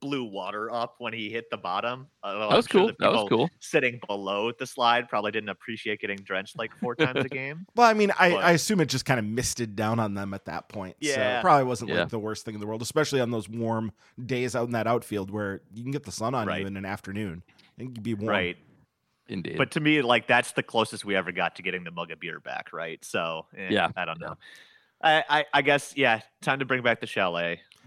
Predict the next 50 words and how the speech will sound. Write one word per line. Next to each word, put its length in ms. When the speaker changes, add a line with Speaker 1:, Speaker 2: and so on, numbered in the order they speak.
Speaker 3:
And 140
Speaker 1:
But 80
Speaker 3:
as 200
non-Milwaukeeans, 1000
do 80
you 40
guys 220
know 180
where 220
the, 300
the 180
original 360
mug 180
of 120
beer 220
is? 380
Speaker 1:
No. 60
Speaker 2:
Is 120
the, 120
wha-, 200
the, 280
wait 200
a 60
sec. 220
The 80
chalet 400
is 120
at 80
Lakefront, 560
right? 240
Speaker 3:
The 140
chalet 420
and 180
the 60
mug 240
are 80
both 200
at 80
Lakefront, 140
Speaker 2:
The 60
mug's 220
there 120
Speaker 3:
yes. 100
Speaker 2:
too? 200
Oh, 100
okay. 280
I've 100
Speaker 3:
Yeah. 40
Speaker 2:
actually 240
slid, 360